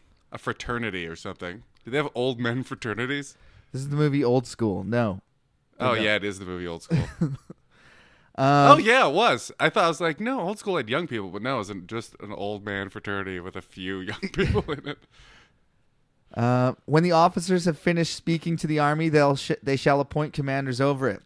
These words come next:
Speaker 1: Did you ever want to join one? In
Speaker 2: The
Speaker 1: Canada,
Speaker 2: army?
Speaker 1: you can't. No, a fraternity.
Speaker 2: No, I wanted to join the army until I read, like, till I read some books.
Speaker 1: Till you were how old?
Speaker 2: Till I was, like, sixteen.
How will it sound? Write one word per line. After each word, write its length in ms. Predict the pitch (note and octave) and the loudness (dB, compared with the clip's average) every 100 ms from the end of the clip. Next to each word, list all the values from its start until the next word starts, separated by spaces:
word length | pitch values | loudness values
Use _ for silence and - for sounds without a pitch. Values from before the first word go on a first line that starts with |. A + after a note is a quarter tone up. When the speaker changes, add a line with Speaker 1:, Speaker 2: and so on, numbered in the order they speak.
| _ | _
Speaker 1:
Did 160 | D3+ A#3+ | -12 -4
you 80 | |
ever 220 | G3 D3 A#2+ | -2 -2 -2
want 220 | G2+ G#2+ | -2 -2
to 60 | |
join 300 | G2 F2+ F#2 | -4 -4 -4
one? 240 | G#2+ A2 A2+ _ - | -4 -8 -10 _ -12
In 80 | A#2+ | -2
Speaker 2:
The 60 | A#2+ | 2
Speaker 1:
Canada, 160 | A#2+ D3 | 4 4
Speaker 2:
army? 120 | F3 | 2
Speaker 1:
you 160 | G#2 | -2
can't. 480 | - - G2 D#2+ - _ _ | -6 -10 -8 -10 -16 _ _
No, 220 | G#2+ A#2 | -8 -6
a 60 | G2+ | -6
fraternity. 560 | - G2 G2+ F#2 D#2+ - _ _ _ _ | -10 -10 -8 -8 -10 -16 _ _ _ _
Speaker 2:
No, 280 | B2 B2+ A#2+ | 0 4 6
I 60 | A2+ | 6
wanted 240 | B2 C#3 | 4 2
to 40 | B2 | -2
join 160 | C3 | -2
the 100 | A#2+ | -2
army 300 | G2+ A#2 A2+ | -2 -2 -2
until 640 | G#2+ - - A2+ A2 G#2 - _ _ _ | -4 -8 -4 -2 -2 -4 -6 _ _ _
I 100 | G#2 | -10
read, 240 | G2+ G#2 - | -4 -4 -4
like, 260 | G2+ F#2+ - | -8 -8 -10
till 160 | A2 | -4
I 60 | G#2 | -4
read 220 | G#2 G2+ | -2 -6
some 120 | G#2 | -6
books. 420 | G2+ G#2+ G2 - _ _ - | -2 -2 -4 -16 _ _ -8
Speaker 1:
Till 140 | D#3+ | -4
you 80 | C#3+ | -2
were 80 | A#2+ | 0
how 140 | B2+ | 2
old? 280 | A#2+ C3+ - | 2 -2 -4
Speaker 2:
Till 120 | - A#2+ | -8 -2
I 100 | A#2+ | 0
was, 80 | A#2 | 0
like, 160 | A#2 | -4
sixteen. 680 | - B2+ - - A2 A#2+ B2+ | -8 -12 -10 -6 -4 -4 -8